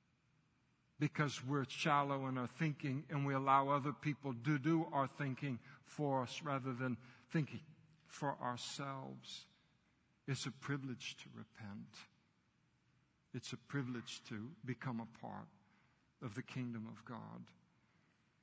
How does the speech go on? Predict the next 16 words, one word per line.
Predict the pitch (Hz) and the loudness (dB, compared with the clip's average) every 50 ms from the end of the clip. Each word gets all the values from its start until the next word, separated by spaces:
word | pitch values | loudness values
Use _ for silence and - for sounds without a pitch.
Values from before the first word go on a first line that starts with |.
| _ _ _ _ _ _ _ _ _ _ _ _ _ _ _ _ _ _ _ _ _ _ _ _ _ - 151 | _ _ _ _ _ _ _ _ _ _ _ _ _ _ _ _ _ _ _ _ _ _ _ _ _ -14 -4
Christians | - 160 156 - - - 156 139 - - | 0 0 0 0 -2 -6 -8 -10 -8 -8
have | 135 123 - - | -8 -10 -10 -12
to | 131 | -14
be | - 139 - - - | -12 -12 -14 -8 -4
careful | - 123 117 107 - - 123 | -2 -2 -2 -2 -6 -10 -12
of | 120 110 | -10 -8
this | 113 123 117 - - - - - _ _ _ _ _ _ _ _ _ - | -8 -8 -6 -6 -8 -8 -10 -14 _ _ _ _ _ _ _ _ _ -4
deception | - 127 - - - 135 120 - - - - 120 120 127 | -4 -2 -2 -2 -2 -2 -2 -4 -6 -6 -6 -6 -6 -6
as | 123 - - - | -8 -8 -10 -8
well. | 120 123 117 113 113 113 110 107 - - _ _ _ _ _ _ _ _ _ _ _ _ _ _ _ _ _ _ _ _ _ _ _ _ _ _ _ _ _ _ _ _ _ _ _ _ _ _ _ _ _ _ _ _ _ _ _ _ _ _ _ _ _ _ _ _ _ - - | -6 -4 -4 -4 -4 -6 -8 -12 -16 -20 _ _ _ _ _ _ _ _ _ _ _ _ _ _ _ _ _ _ _ _ _ _ _ _ _ _ _ _ _ _ _ _ _ _ _ _ _ _ _ _ _ _ _ _ _ _ _ _ _ _ _ _ _ _ _ _ _ -18 -14
Sometimes | - 143 117 113 - 120 123 120 - | -12 -12 -12 -10 -8 -6 -6 -6 -8
Christians | - - 143 127 - - 127 120 113 | -6 -6 -6 -4 -4 -6 -6 -6 -6
begin | 113 117 123 110 123 123 120 | -6 -6 -4 -2 -2 -2 -2
to | 110 113 | -2 -4
cave | - - 139 127 131 135 127 113 | -4 -2 -2 0 0 0 -2 -4
on | 123 113 113 113 | -6 -6 -6 -6